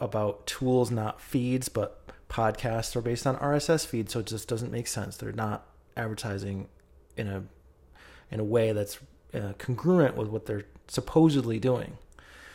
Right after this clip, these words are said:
So I hope they fix these things and whatever. Best of luck to them. Unfortunately, the Light Phone two is out. The last option, um, is trying to modify,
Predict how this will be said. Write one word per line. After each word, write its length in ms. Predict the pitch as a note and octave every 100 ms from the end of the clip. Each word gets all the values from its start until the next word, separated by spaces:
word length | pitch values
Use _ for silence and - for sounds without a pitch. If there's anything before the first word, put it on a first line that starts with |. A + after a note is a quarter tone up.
| - - -
So 240 | - A#2
I 80 | A2+
hope 220 | D#3 F#3+
they 80 | C#3
fix 260 | - -
these 200 | A#2+ A2 G#2+
things 340 | A2+ G#2+ G2+
and 380 | G2 F#2+ G2 -
whatever. 380 | G#2+ G2 - - -
Best 220 | B2 -
of 60 | A2
luck 120 | G#2
to 120 | -
them. 240 | G#2+ G#2 G#2
Unfortunately, 680 | G#2+ A#2 - A2 G#2+ G2+ - - - - -
the 80 | A#2+
Light 200 | A#2 A#2
Phone 200 | B2+ A2
two 160 | - G#2+
is 60 |
out. 260 | G2+ F2+ - - - - - - - - - - - - - - - - - - - - - - -
The 120 | B2
last 340 | B2+ D3+ F#3
option, 680 | - C3 B2 - A2 G2+ A#2 - - - -
um, 340 | A2 G#2 G#2 G2+
is 460 | - G#2 G2 F#2+ - - - - - - - _ - _ _ _ - _
trying 480 | - - C#3 D3 D3+
to 160 | D3 C#3+
modify, 920 | B2 A#2 A2+ A#2+ A2+ G#2+ G#2+ G#2+ G#2+